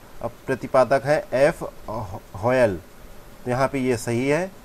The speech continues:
इसलिए यहाँ पे केवल तीसरा जो है सही है। नेक्स्ट है क्वेश्चन नंबर पाँचवा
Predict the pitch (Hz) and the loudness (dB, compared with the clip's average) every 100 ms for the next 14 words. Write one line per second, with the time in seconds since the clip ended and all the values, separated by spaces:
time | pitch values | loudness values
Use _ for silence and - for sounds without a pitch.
0 | - - - - - - 120 131 139 127 | -20 -20 -20 -20 -14 -10 -8 -2 0 2
1 | 117 113 139 - 131 143 - 120 - 131 | 0 -2 -4 -2 0 -2 -4 -8 -2 0
2 | - - 113 104 120 190 - - - - | 0 -6 -6 0 2 0 -2 -16 -20 -20
3 | - - - 131 120 98 87 73 - - | -18 -16 -4 -2 0 -2 -6 -10 -14 -16
4 | - - - - - - - - - - | -18 -18 -18 -18 -18 -20 -18 -18 -16 -18
5 | - - - - - - - - - - | -18 -18 -20 -20 -20 -20 -20 -20 -20 -20
6 | - - - 117 160 - 175 170 - 143 | -20 -20 -6 0 2 2 0 0 0 0
7 | 135 151 - 127 113 113 90 | 2 2 6 4 4 0 -4